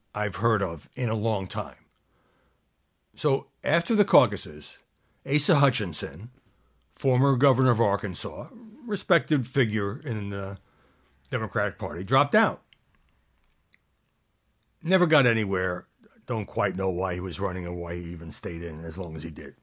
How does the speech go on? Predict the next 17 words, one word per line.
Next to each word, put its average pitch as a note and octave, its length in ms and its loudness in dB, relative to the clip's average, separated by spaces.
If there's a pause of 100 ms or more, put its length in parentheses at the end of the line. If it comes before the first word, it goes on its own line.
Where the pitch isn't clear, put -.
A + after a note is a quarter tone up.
(800)
So D#3 220 2
the C#3 160 4
D F#3+ 640 4 (200)
N D3+ 560 0 (240)
C E2 760 0 (840)
put C#3+ 140 0
out B2+ 160 2
a B2+ 60 0
statement B2 480 2
saying B2 320 2
this, - 280 -8 (800)
"This A3+ 300 2
news D#3 320 8
comes B2 300 2
as F2+ 140 -2
a F2 60 -6
shock - 540 -2